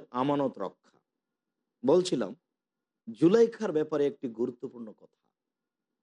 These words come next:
নারী ভয়াবহ, তার কথার আরেকটু। রাসূল সাল্লাল্লাহু আলাইহি সাল্লাম বলেন, "মা তারাকতু ফিতনাতান আযার আলা রিজালি মিনান নিসায়ে", আমি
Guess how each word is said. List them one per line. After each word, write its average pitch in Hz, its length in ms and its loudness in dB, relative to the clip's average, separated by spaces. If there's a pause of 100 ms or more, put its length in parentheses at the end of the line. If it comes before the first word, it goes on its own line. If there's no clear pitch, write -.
(340)
নারী 110 400 -4 (640)
ভয়াবহ, 90 680 -4 (640)
তার 127 140 0
কথার 202 560 0
আরেকটু। 175 600 -2 (1000)
রাসূল 143 280 0
সাল্লাল্লাহু 139 520 -4
আলাইহি 120 180 -6
সাল্লাম 117 220 -6
বলেন, 104 300 -4 (720)
"মা 113 460 -6 (100)
তারাকতু 107 640 -10 (960)
ফিতনাতান 123 600 -4 (200)
আযার 151 260 -2
আলা 123 200 -2
রিজালি 110 360 -2
মিনান 98 220 -12
নিসায়ে", 90 540 -10 (840)
আমি 135 260 0